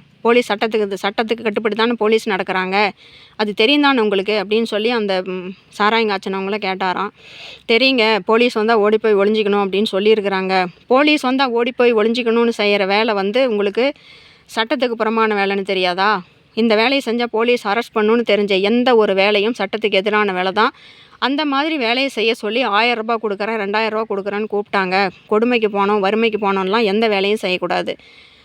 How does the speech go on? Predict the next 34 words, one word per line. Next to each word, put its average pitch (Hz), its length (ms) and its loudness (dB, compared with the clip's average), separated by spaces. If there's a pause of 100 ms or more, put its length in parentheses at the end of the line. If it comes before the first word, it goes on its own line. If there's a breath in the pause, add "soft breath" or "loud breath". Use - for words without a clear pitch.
(140)
உங்களுக்கு, 285 640 4
உங்களுக்குன்னு 254 440 2
என்ன 226 300 4
வேலையோ, 202 320 2 (100)
சட்டத்துக்கு 220 300 -2
உட்பட்ட 220 420 0
எந்த 208 200 2
வேலையும் 202 340 2
செய்யுங்க, 202 380 0
அந்த 214 240 0
மாதிரி 214 220 2
பண்ணுங்க. 190 400 -2 (180 loud breath)
அடுத்த 240 320 -2
தடவை 262 280 2
உங்களை 208 240 0
ஆறு 220 180 2
பேத்துல 226 300 -2
யாரை 226 440 2
நான் 196 220 0
ஒருத்தர் 220 300 0
அரெஸ்ட் 302 260 0
பண்ணா 208 260 0
கூட 214 180 2
உங்க 208 120 2
ஆறு 202 180 2
பேத்தையும் 220 280 -4
சேர்த்து 214 300 0
அரெஸ்ட் 180 200 -2
பண்ணுவேன். 214 260 0
கூட 220 240 2
பாரு, 196 240 0
இவங்க 190 160 -2
ரெண்டு 196 260 -2
பேத்தையும் 220 360 0